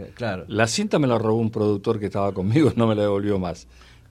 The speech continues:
Speaker 2: Gracias a Dios yo la pude desgrabar antes de prestársela a la cinta y tengo, tengo el reportaje. Con, pero
Speaker 1: Afortunadamente que,
Speaker 2: Sí.
Speaker 1: eh, vinieron de La Nación <laughs> a hacer
Speaker 2: Las
Speaker 1: fotos,
Speaker 2: fotos son
Speaker 1: porque
Speaker 2: de La,
Speaker 1: si hubiera
Speaker 2: claro, pero
Speaker 1: claro.
Speaker 2: yo no tenía cámara.
Speaker 1: Claro.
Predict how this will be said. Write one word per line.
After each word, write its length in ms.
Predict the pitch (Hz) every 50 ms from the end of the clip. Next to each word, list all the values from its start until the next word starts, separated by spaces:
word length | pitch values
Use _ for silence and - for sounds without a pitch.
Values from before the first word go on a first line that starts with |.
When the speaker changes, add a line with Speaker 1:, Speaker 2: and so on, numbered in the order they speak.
| - -
Speaker 2:
Gracias 400 | - 110 131 151 147 - 151 127
a 60 | 139
Dios 220 | 135 135 151 160 139 -
yo 80 | 147
la 140 | 131 117 110
pude 320 | 101 - 139 143 143 135
desgrabar 500 | 131 123 113 113 110 113 117 131 143 135
antes 420 | 123 131 135 127 113 104 92 98 92
de 80 | 92
prestársela 520 | 85 90 87 90 104 98 95 - 104 101 98
a 120 | - 131 101
la 140 | 92 104
cinta 420 | 104 - - 113 113 110 113 127 139 - - - - _ _
y 120 | - 101
tengo, 340 | 85 - 98 101 104 98 92
tengo 240 | - 104 98 95 95
el 40 | 87
reportaje. 540 | 92 87 85 90 87 - 90 85 - 85
Con, 140 | 82 82 80 _
pero 240 | - 90 82 85 85
Speaker 1:
Afortunadamente 1080 | 85 82 - - 104 95 87 - 113 117 117 123 127 120 120 123 135 139 135 135 139 131
que, 80 | 117
Speaker 2:
Sí. 120 | 113 107 104
Speaker 1:
eh, 300 | 95 82 92 98 95 95 95
vinieron 480 | 98 104 110 113 113 123 127 120 117
de 80 | 113 113
La 100 | 113 113
Nación 420 | 110 110 110 - - - 156 139 135
<laughs> 200 | - 185 147 117 113
a 60 | 170
hacer 180 | 135 120 - -
Speaker 2:
Las 100 | 104 101
Speaker 1:
fotos, 0 |
Speaker 2:
fotos 300 | 180 220 - - - 147
son 120 | 147 160 214
Speaker 1:
porque 80 | 190
Speaker 2:
de 60 | 165 151
La, 60 | -
Speaker 1:
si 40 | 180
hubiera 80 | 180
Speaker 2:
claro, 300 | 190 277 277 247 180 139
pero 140 | 117 - 180
Speaker 1:
claro. 80 | 160 -
Speaker 2:
yo 60 | 226
no 120 | 233 226
tenía 340 | 180 214 240 339 359 320 254
cámara. 420 | - 147 131 113 107 98 92 95
Speaker 1:
Claro. 160 | 92 131 120